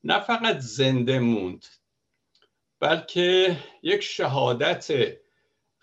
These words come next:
قوی راجع به محبت خدا، هیچ گلایه‌ای توی نو-، نوشته‌هاش نیست.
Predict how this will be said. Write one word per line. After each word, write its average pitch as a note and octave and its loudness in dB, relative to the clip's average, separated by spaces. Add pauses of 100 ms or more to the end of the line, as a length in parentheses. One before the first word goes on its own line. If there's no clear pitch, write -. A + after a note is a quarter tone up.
(140)
قوی C3+ 2 (480)
راجع C3+ 2
به C#3+ 2
محبت C3 -4
خدا، F#3 -2 (840)
هیچ - -6
گلایه‌ای C#3+ 6
توی D3+ -4
نو-، C3 -2
نوشته‌هاش B2+ -2
نیست. E3+ -4